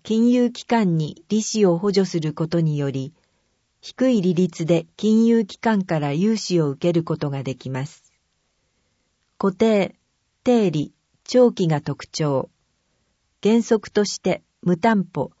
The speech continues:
第三者保証人なしで利用可。主な資金。表。対象者。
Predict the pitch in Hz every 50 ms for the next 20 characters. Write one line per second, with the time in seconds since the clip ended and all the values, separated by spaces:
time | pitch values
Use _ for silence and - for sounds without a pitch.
0 | _ _ _ _ _ _ _ _ - 214 226 240 240 - 226 196 180 170 165 -
1 | 170 147 156 160 165 165 - 196 196 196 190 185 185 185 180 175 170 180 202 202
2 | - 180 151 151 139 - - - 156 156 156 165 170 165 160 156 - - 143 -
3 | - _ _ _ _ _ _ _ _ _ _ _ _ _ _ _ _ _ _ _
4 | _ _ _ _ _ _ _ _ _ - 214 233 233 233 208 185 170 156 - -
5 | - - - 170 160 139 151 185 - _ _ _ _ _ _ _ _ _ _ _
6 | _ _ _ _ _ _ _ - - 196 190 190 185 175 - - - _ _ _
7 | _ _ _ _ _ _ _ _ _ _ _ _ _ _ _ _ _ - 240 233
8 | 233 233 - - 330 277 220 196 - - 170 143 -